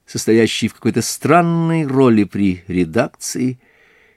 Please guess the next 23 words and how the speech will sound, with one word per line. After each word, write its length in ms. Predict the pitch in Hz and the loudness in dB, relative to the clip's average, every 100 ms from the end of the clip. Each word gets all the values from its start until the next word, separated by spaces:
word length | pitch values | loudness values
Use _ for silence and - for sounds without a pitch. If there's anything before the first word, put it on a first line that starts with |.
| _ | _
чувствовал 540 | - 247 - - 196 | -2 -2 -2 0 0
себя 300 | - 170 180 | 2 0 0
сперва 460 | 156 175 165 165 160 | 0 0 2 2 2
так 320 | 196 214 - | 0 -2 -2
трезво, 760 | 127 117 98 90 85 87 85 | 2 4 4 2 0 0 0
ясно 640 | 90 92 165 160 101 - 95 | 0 -2 -2 -2 -2 -4 -4
и 40 | |
так 220 | 95 98 - | -4 -6 -4
отдельно 600 | 98 87 95 196 208 101 | -6 -4 -4 -2 0 -2
от 100 | 85 | -6
всех, 480 | - - - 90 - _ _ _ | -10 -6 -4 -4 -6 _ _ _
точно 260 | - 117 104 | -8 -4 -2
был 220 | 104 101 | 0 0
чем-то 400 | - 123 98 104 | -2 -2 -2 0
вроде 280 | 98 101 - | -2 -2 -8
ледяного 460 | - 101 101 101 104 | -8 -4 0 0 0
зеркала. 520 | 92 95 - 131 117 - _ _ _ _ _ _ _ _ _ _ _ _ _ _ _ _ _ _ - | 0 -4 -4 -10 -12 -14 _ _ _ _ _ _ _ _ _ _ _ _ _ _ _ _ _ _ -4
Потом 460 | 135 196 262 226 | -2 2 4 4
делалось 480 | 127 220 240 156 120 | 4 0 2 2 0
всё 300 | - - 226 | -4 -2 0
людней 840 | 160 104 95 95 98 180 240 220 | 2 0 0 2 4 6 6 4
и 180 | 101 85 | 2 -2
шумней, 960 | - - 92 90 92 90 160 196 185 | -6 -6 -2 0 2 2 4 4 2